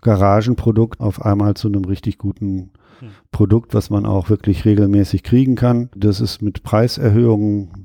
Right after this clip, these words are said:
Speaker 1: auch verbunden. Das ist halt nicht so, dass man sagen muss, äh, ist egal, jede Garagenfirma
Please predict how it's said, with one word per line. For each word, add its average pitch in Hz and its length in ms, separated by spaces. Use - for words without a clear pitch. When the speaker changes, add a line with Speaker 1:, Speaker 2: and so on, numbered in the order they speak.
Speaker 1:
auch 117 220
verbunden. 120 460
Das 101 200
ist 139 280
halt 107 180
nicht 113 240
so, 113 180
dass 107 200
man 113 160
sagen 110 380
muss, 110 280
äh, 110 240
ist 139 180
egal, 107 600
jede 104 240
Garagenfirma 104 1040